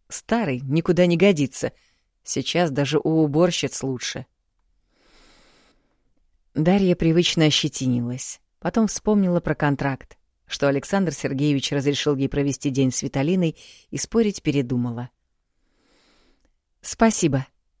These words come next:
Тогда я пойду». Девушка повернулась и поспешила к спасательной двери. «Стой! А деньги?» «Какие деньги?»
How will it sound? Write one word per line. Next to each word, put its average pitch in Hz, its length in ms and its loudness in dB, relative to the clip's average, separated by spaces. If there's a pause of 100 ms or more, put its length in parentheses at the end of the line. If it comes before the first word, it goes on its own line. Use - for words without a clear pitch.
(540)
Тогда 208 280 4
я 220 120 8
пойду». 220 420 4 (1400)
Девушка 160 460 0
повернулась 156 600 0
и - 40 -6
поспешила 160 500 -2
к - 60 -6
спасательной 156 600 -2
двери. 135 420 -2 (1080)
«Стой! - 560 4 (920)
А 156 140 4
деньги?» 127 600 0 (1400)
«Какие 196 520 -2
деньги?» 147 580 -2